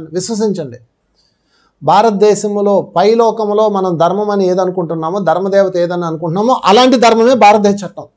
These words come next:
మీరు ఇతర దేశాల్లో చట్టాలు చూడండి ఎట్లా ఉన్నాయో. దుబాయ్లో, ఇతర కంట్రీస్లో దొంగతనం చేస్తే చెయ్యి నరికేస్తారు అంతే.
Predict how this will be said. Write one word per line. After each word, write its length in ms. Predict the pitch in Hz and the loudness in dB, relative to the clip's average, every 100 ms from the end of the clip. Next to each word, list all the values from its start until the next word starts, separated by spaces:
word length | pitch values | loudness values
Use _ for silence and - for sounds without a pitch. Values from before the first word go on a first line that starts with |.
| _ _ _ _ _ _ _ 202 | _ _ _ _ _ _ _ 2
మీరు 120 | 226 | 4
ఇతర 260 | 220 254 | 4 2
దేశాల్లో 380 | 247 254 262 240 220 | 4 4 4 2 0
చట్టాలు 280 | 214 247 226 | 0 0 2
చూడండి 240 | 226 220 | 0 0
ఎట్లా 180 | 202 220 | 0 0
ఉన్నాయో. 300 | 208 208 208 202 _ _ _ _ - | -2 -4 -6 -8 _ _ _ _ -2
దుబాయ్లో, 500 | 190 220 240 240 220 | 0 4 4 4 4
ఇతర 160 | 214 226 | 2 -2
కంట్రీస్లో 680 | 220 220 214 220 208 160 - _ 190 | -2 -2 -2 2 0 0 -8 _ -2
దొంగతనం 400 | 220 240 247 240 | 2 2 4 2
చేస్తే 180 | 214 | 2
చెయ్యి 240 | 254 262 302 | 0 0 2
నరికేస్తారు 480 | 294 285 262 262 233 | 2 2 0 0 -2
అంతే. 460 | 233 233 123 - | 0 0 -2 -6